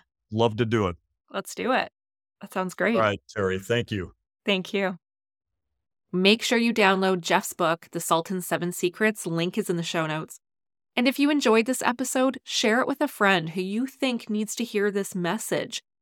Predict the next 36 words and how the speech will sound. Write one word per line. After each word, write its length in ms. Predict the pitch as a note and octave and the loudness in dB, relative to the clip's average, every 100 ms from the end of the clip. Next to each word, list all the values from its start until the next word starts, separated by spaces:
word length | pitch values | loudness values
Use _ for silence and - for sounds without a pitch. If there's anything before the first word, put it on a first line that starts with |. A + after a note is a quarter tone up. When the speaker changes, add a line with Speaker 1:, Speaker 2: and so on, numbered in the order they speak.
| - | -4
Speaker 2:
And 120 | - | 0
of 80 | B3 | 0
course, 400 | - G#3+ G#3+ - | 2 2 2 -2
leave 240 | F#3+ F3 | -2 -2
your 80 | F3 | -2
five-star 500 | E3+ D3+ D3 - D3 | -2 -2 -2 -4 -4
review. 380 | D#3 D#3+ D#3 - _ _ _ - | -4 -2 -4 -4 _ _ _ -6
Come 200 | G#3 A3 | 0 6
back 240 | A3+ A3 | 6 4
next 500 | F#3+ F3+ C4 - - | 0 2 2 0 -4
week 320 | F3+ - - | -4 -4 -4
where 80 | F3 | 0
I'll 140 | D#3+ | 0
be 120 | F#3 A3+ | 0 -4
speaking 540 | - G#3+ G3 G3+ G3 F3+ | -4 -4 -2 -2 -2 -4
with 260 | E3+ E3 - | -4 -6 -6
Sean 400 | - D#3 F3 C4 | -4 0 0 0
Moore, 380 | A3+ F#3 F3 E3+ | 0 2 2 2
who's 180 | F#3 | -2
gonna 160 | - D#3+ | -2 -4
share 280 | E3 A3 C4 | -2 0 2
with 140 | C#4 | 2
us 260 | G3 F3+ - _ _ _ | 2 2 0 _ _ _
how 240 | - A#3+ C#4+ | 0 4 6
he 180 | C#4 D4 | 4 -2
built 380 | G#3+ G3 G3 - _ | 2 2 2 -6 _
his 320 | - E3+ D#3+ - _ | -4 -4 -4 -10 _
eight-figure 600 | G3 A3+ - G#3+ F3 F#3+ | 0 0 -2 -4 0 0
business 420 | F3 F3+ F#3+ F3+ | 0 0 0 -4
through 160 | - F3 | -4 -4
investment 520 | D#3+ D#3+ E3 G3 F3+ | -2 -4 -4 -4 -4
to 100 | E3+ | -6
real 200 | E3+ D#3+ | -6 -4
estate 300 | E3 - D3 | -6 -8 -6
properties 540 | - B3+ C4 B3 B3 - - _ _ _ _ | 2 2 2 -2 -4 -8 -14 _ _ _ _
and 320 | C#4 D4+ C4+ | 2 6 6